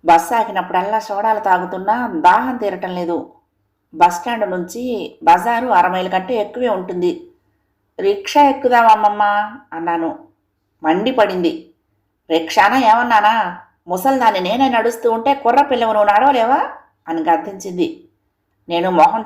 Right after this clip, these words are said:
చిన్నబుచ్చుకుని నడక సాగించాను. దారిలో కూల్ డ్రింక్స్ షాపులు కనిపించాయి. షాపు నిండా అద్దాలు బిగించి కళ్ళు చెదిరిపోయేటట్లున్నాయి.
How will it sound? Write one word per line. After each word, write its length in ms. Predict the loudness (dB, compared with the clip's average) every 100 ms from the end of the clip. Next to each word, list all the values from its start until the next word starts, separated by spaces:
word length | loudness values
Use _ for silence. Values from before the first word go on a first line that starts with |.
| -6
చిన్నబుచ్చుకుని 560 | -6 -6 -8 -8 -8
నడక 240 | -2 -2 -2
సాగించాను. 640 | -8 -10 -8 -2 -2 -2 -6 -14 _ _ _ _ _ _ _ _ _ _
దారిలో 560 | 2 6 6 4 -2 -2
కూల్ 340 | -4 -2 0
డ్రింక్స్ 320 | 0 -4 -6 -6
షాపులు 380 | 4 4 4
కనిపించాయి. 840 | 0 0 0 -8 -4 -4 -4 -8 _ _ _ _
షాపు 380 | 2 6 6 2
నిండా 280 | -6 0
అద్దాలు 400 | 2 2 2 -2
బిగించి 720 | -2 -6 -6 -8 -8 -6 -8 -2
కళ్ళు 220 | -2 0
చెదిరిపోయేటట్లున్నాయి. 1300 | -2 -2 -2 -2 -2 -2 -4 -4 -4 -4 -4 -6 -8